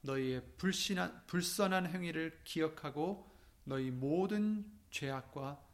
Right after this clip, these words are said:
가증한 일을 인하여 스스로 밉게 보리라." 그쵸? 죄악을 스-,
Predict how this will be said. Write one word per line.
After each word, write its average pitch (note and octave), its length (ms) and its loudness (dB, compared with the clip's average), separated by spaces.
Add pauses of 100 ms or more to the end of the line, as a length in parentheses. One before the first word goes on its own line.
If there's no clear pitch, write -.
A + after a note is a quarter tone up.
(320)
가증한 C3+ 600 -6
일을 A#2+ 300 -8 (680)
인하여 A#2 640 -6
스스로 A#3 800 -4
밉게 D#3 600 -4
보리라." - 480 -10 (1080)
그쵸? - 280 -20 (1120)
죄악을 C3+ 460 -2
스-, - 160 -12